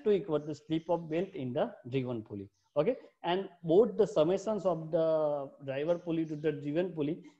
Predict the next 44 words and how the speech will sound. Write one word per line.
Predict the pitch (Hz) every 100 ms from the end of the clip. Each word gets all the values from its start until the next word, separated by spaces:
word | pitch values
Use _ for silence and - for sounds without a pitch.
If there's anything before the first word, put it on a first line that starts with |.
| -
and | 247 247
it | 208
will | 233 220
be | 214
converted | 214 180 165 160 165 147
into | 143 143
the | 139 151 -
S, | 170 190
that | 147 139
is | 151 -
called | 139 123
as | 120 156
a, | 302 - - - -
a | 285 311 -
slip | 196 185 -
of | 117 - -
the | 120 - - -
belt. | 120 104 87 -
Okay, | 127 196 277 - _ -
now | 156 160 202 - - _ 143
another | 160 202 240 240 - - -
topics | 156 156 196 196 -
is | 180 180
up | 143 -
to |
the | 185 196
now | 190
what | 185 160 151
we | 190
had | 180 180
studies. | - - 147 208 - - - - -
Uh, | - 175 196 - -
first | 170 170
of | 208 208
all | 202
is | 202 175
the | 190 196 190 165
velocity | 147 165 165 165 160
ratio. | 147 131 147 190 - - _ - - _ -
Velocity | 147 170 233 220 226
ratio, | 202 185 - 214
that | 165 -
means | 185 185
what? | 190 185 190